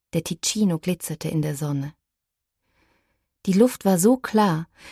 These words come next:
dass Helene den Weg sehen konnte, den der Fluss sich durch die Alpen gegraben hatte, bis hin zu den majestätischen Gipfeln der Berge von Biasca.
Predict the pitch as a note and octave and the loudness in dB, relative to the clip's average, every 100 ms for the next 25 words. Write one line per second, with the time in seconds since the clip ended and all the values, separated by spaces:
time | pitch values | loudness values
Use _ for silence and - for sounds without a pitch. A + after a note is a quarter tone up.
0 | - G3 F#3+ F#3 F3+ G#3+ A#3 F#3 F3 E3+ | 0 0 4 4 8 8 8 6 4 6
1 | A3 B3+ F3+ E3 E3 E3 - E3 E3 F#3 | 4 4 0 4 4 4 2 2 2 2
2 | F3+ F3+ F3+ - A3+ - - G3 - F3+ | 2 2 0 0 0 2 0 -2 -2 -4
3 | - - G#3 A#3 F#3 E3+ E3 E3 F3+ F3 | -4 -2 0 0 -2 -2 -2 -2 0 2
4 | D#3+ D#3+ E3+ F#3 F3 - - - B3 - | 2 0 0 0 -2 -6 -20 4 4 6
5 | - A#3+ A#3 - F#3 F#3 F3+ F3 F3 - | 6 8 8 6 6 6 8 6 4 2
6 | - A3+ G#3+ - F#3+ A3+ A3 - F#3 E3+ | 4 4 4 2 4 4 2 2 4 4
7 | D#3+ F3 F3 F3 - E3 D#3+ C#3+ - - | 2 2 2 -2 0 0 0 -6 -8 -14
8 | - D3 | -14 -16